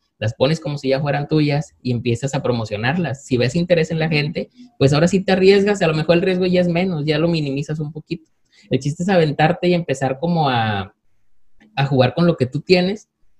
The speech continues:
para, pues, para lograr minimizar los riesgos solamente.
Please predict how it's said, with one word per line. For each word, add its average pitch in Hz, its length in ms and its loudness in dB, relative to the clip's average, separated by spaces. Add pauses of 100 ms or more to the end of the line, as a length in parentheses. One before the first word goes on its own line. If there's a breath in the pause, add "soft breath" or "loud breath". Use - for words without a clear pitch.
(320)
para, 123 500 4
pues, 131 140 2
para 135 220 2
lograr 123 680 2
minimizar 135 440 2
los 147 180 -4
riesgos 139 320 -4
solamente. 143 600 -4